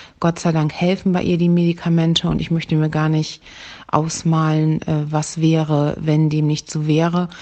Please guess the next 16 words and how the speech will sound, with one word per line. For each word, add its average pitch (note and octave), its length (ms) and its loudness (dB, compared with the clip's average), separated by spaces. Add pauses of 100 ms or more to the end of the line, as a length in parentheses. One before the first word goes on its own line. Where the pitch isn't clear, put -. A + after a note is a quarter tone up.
(240)
Und D#3+ 180 0
dementsprechend D#3 960 0
würde D3+ 240 0
ich D3+ 120 -2
mich D3+ 180 -2
sehr, D#3+ 220 4
sehr D3 180 0
freuen, D3+ 640 -2
wenn D3 340 0 (340)
Mia D#3+ 320 4
da D3 120 0
Unterstützung D#3 680 -2
findet, D3+ 720 0
ähm, C#3 340 -2
weil C3+ 160 -2
das C3+ 320 -6